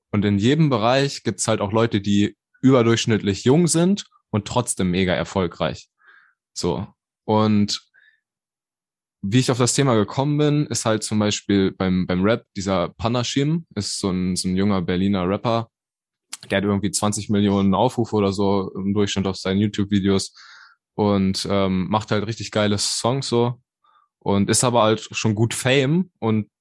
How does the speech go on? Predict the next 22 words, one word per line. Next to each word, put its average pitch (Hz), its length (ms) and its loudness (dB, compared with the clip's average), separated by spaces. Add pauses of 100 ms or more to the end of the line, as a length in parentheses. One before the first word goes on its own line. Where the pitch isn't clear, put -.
der 110 80 2
ist 104 120 -2
halt 110 140 0
voll 104 260 0
jung 104 280 2
noch 85 180 -6
so 90 200 -6
auf 87 200 -6
den. 87 300 -4
Ich 95 120 -12
glaub, 98 200 -4
der 95 120 -2
ist, 92 140 -6
äh, 92 160 -2
achtzehn 113 460 0
oder 127 240 2
so 127 200 0
um 123 100 0
den 113 120 0
Dreh, 113 160 0
neunzehn 107 480 2
irgendwie 120 460 0